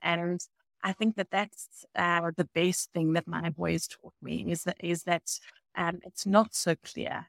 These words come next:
It's not so easy. Um, it's not so simple. Uh, there's lots of different things that in-, uh, um, impact on how you bring up your children, but that most of us are doing a good enough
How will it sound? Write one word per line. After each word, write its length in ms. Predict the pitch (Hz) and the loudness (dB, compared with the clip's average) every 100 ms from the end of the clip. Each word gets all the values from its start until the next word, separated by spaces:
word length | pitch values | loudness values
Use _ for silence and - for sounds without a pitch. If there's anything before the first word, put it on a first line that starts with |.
| - | -12
It's 240 | 190 - | -12 -4
not 320 | 196 202 214 - | 4 6 6 2
so 160 | - | 2
easy. 800 | 180 - 160 165 - - - 185 - | 4 2 -6 -10 -16 -16 -16 -16 -12
Um, 320 | 180 175 180 170 | -8 -6 -8 -6
it's 240 | 185 - 202 | -6 -2 2
not 300 | 214 247 - | 2 2 2
so 160 | 220 | 2
simple. 720 | 196 - 247 233 151 143 151 139 165 | 2 4 4 6 2 2 2 -2 -2
Uh, 280 | 170 170 165 - - - | 2 2 0 -10 -14 0
there's 240 | 190 185 | 2 2
lots 420 | 190 190 202 - | 4 6 4 0
of 120 | 190 - | -4 0
different 340 | 180 175 165 | 0 0 -4
things 240 | 165 165 | -6 -6
that 140 | 165 160 | -6 -10
in-, 240 | 165 170 - _ - | -10 -12 -14 _ -6
uh, 240 | - - - - | -6 -6 -10 -6
um, 320 | 170 160 175 | -4 -4 -2
impact 520 | - 190 - 175 - | 2 2 2 -4 -4
on 100 | 165 | -8
how 160 | 160 175 | -8 -4
you 160 | 170 156 | -2 0
bring 220 | 165 160 | 0 -2
up 80 | - | -6
your 80 | 160 | -6
children, 500 | - 170 160 151 160 - - - - | -2 0 0 -2 -6 -10 -16 -18 -6
but 120 | 190 - | -4 -2
that 360 | - 196 - - - - | 2 2 0 -10 -10 2
most 360 | 190 220 233 214 | 6 8 6 0
of 120 | 180 | 2
us 260 | 175 165 | 2 0
are 140 | - 170 | 0 0
doing 420 | 156 185 180 170 | 2 4 4 4
a 80 | 160 | 0
good 320 | 143 185 170 | 0 0 2
enough 300 | 165 147 | 2 2